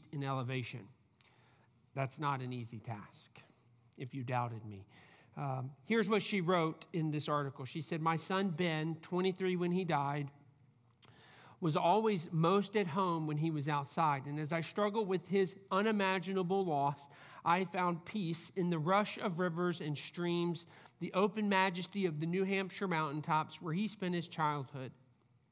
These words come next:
The year after his death, I hiked forty-eight of the state's tallest mountains in his memory.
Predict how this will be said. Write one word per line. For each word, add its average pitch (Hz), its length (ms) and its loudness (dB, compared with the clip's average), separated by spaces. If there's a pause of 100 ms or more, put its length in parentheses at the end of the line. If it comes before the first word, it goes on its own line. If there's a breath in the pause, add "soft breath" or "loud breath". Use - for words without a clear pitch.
(1120 loud breath)
The 156 100 0
year 214 240 2
after 208 360 2
his 196 220 -2
death, 147 340 0 (160)
I 160 100 2
hiked 156 420 -2
forty-eight 175 880 -2
of 135 120 -10
the 147 80 -4
state's 151 500 -6
tallest 160 460 -2
mountains 139 480 -6
in 123 180 -6
his 120 240 -8
memory. 110 440 -10